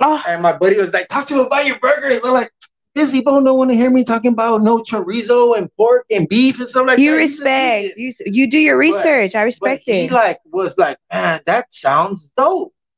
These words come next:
Speaker 2: And his voice like, "Man, that sounds shit." And, uh, I just, uh, seen him, it motivated me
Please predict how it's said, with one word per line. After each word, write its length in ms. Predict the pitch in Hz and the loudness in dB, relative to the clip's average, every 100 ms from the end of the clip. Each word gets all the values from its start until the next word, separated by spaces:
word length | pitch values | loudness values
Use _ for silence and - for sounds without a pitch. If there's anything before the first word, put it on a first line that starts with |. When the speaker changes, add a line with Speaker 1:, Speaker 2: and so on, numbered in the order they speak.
| - | -2
Speaker 2:
And 100 | 190 | 0
his 140 | 165 | 0
voice 340 | 143 208 202 - | 0 -2 -2 -4
like, 180 | 190 165 - | -4 -2 -2
"Man, 300 | 440 415 359 | -2 0 -2
that 180 | 427 | -2
sounds 580 | - 294 233 226 - 160 _ _ | -4 -2 0 0 -4 -16 _ _
shit." 460 | 202 - 480 466 - _ - - - | -12 0 2 2 -4 _ -20 -20 -2
And, 300 | 160 165 156 | 0 0 -2
uh, 260 | 156 147 127 | -4 -4 -2
I 120 | 151 | -2
just, 340 | 196 220 160 _ | -2 -6 -8 _
uh, 220 | - 165 156 | -6 -6 -6
seen 300 | - 226 240 | -2 2 4
him, 180 | 247 208 | 4 2
it 140 | 165 | 0
motivated 680 | 170 190 220 196 190 175 160 | 0 2 2 2 0 0 -4
me 380 | 165 165 156 | -8 -8 -10